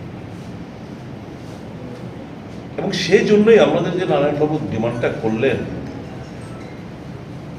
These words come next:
যেটা পুনরায় নির্বাচন হোক, এটা বাতিল বলে গণ্য করে পুনরায় নির্বাচন হোক, মানুষকে আশ্বস্ত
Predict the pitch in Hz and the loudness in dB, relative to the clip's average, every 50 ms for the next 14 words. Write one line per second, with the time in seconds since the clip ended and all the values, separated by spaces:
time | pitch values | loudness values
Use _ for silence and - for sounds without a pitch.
0 | - - 135 139 - - - 165 165 175 180 175 170 - 139 139 139 123 123 120 | -8 -6 -6 -6 -6 -4 -4 -2 -2 0 2 2 4 4 4 4 4 4 2 2
1 | 107 117 110 98 92 - 110 104 104 123 113 101 - 113 113 - - 123 120 120 | 0 0 -2 -2 0 0 0 0 0 -2 -2 0 0 0 0 0 -2 -4 -4 -4
2 | 123 123 131 123 110 113 110 110 107 104 101 101 107 104 151 180 - 85 85 - | -2 -2 -2 0 2 2 2 2 2 0 0 -2 0 0 0 0 0 -2 -2 -4
3 | - - - - - - - - - - - - - - - - - - - 131 | -8 -10 -10 -10 -10 -10 -10 -10 -10 -10 -10 -10 -12 -12 -12 -12 -12 -10 -8 -6
4 | 135 135 131 135 131 127 117 113 113 113 110 107 107 - 110 110 113 127 - - | -4 -2 0 0 0 0 -2 -2 -2 -2 -2 -2 -2 -2 -2 -2 -2 -2 -2 -2
5 | - 104 95 95 107 101 101 - - - - - - - 196 165 - - 139 | -2 -2 -2 -2 -4 -6 -6 -4 -4 -6 -6 -6 -8 -8 -10 -10 -8 -6 -8